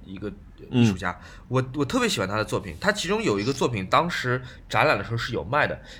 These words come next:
Speaker 1: 是一个有授权的纹身，
Speaker 2: 嗯。
Speaker 1: 这个纹身是有一组海豚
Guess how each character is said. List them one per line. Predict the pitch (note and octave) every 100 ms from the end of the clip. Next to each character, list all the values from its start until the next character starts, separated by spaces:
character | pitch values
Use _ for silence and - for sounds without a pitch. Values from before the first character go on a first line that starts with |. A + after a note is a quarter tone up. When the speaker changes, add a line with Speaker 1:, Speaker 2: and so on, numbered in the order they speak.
| -
Speaker 1:
是 | - F3+
一 | C3 C3
个 | E3
有 | B2 F#2
授 | - B3+ E3
权 | A#2 G2 F2+ C3
的 | D#3 C3 A2 - - -
纹 | G#2 G2
身， | C3+ D3 D3+ D3+
Speaker 2:
嗯。 | D3+ - - - -
Speaker 1:
这 | G#3+
个 | F3
纹 | B2+ C3+
身 | G3 G3
是 | E3
有 | A2+
一 | C#3
组 | C3 C3
海 | C3+ - F#2+ F2+
豚 | - G2+